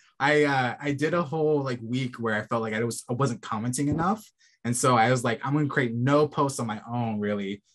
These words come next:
And I'm just gonna ask people to tag me. I'll leave my, my thoughts and feedback, but also search content." And when you're going on LinkedIn, like, there's so much, like, fluff <laughs> and, like, really unuseful stuff. You look up hashtag data science and, you know, hashtag data.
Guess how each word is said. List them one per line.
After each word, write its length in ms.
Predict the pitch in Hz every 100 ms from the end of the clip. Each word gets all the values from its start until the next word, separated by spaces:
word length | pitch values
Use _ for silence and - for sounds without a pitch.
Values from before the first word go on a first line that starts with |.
| _
And 80 | 113
I'm 80 | 123
just 160 | 123 -
gonna 180 | 120
ask 240 | 113 120 -
people 180 | 135 107
to 120 | -
tag 200 | 107 110
me. 160 | 113
I'll 120 | 113 101
leave 240 | 113 104
my, 180 | 104 104
my 220 | 107 107
thoughts 300 | - 107 110
and 120 | 104
feedback, 480 | - 107 135 156 175 _ _ _
but 80 | 120
also 180 | 120 110
search 400 | - - 123 -
content." 580 | 127 107 101 110 98 - _ _ -
And 60 | 120
when 100 | 127
you're 80 |
going 240 | 123 151 233
on 100 | 151
LinkedIn, 460 | 139 139 120 131 107
like, 140 | 101
there's 160 | 160 -
so 340 | - - 120
much, 300 | 127 135 -
like, 160 | 104 -
fluff 600 | - - 98 123 - - 95 - -
<laughs> 300 | - - -
and, 120 | 147
like, 180 | 135 120 113
really 340 | 127 147 165 -
unuseful 540 | 139 127 123 123 127
stuff. 340 | - - 110 123
You 100 | 113
look 160 | 113
up 80 | 107
hashtag 580 | - 107 - - 117 107
data 200 | 110 110
science 560 | - 101 107 117 123
and, 200 | 113 107 - _ _ _ -
you 100 | 123
know, 60 |
hashtag 640 | 110 127 123 - 165 117 107
data. 460 | 98 104 123 151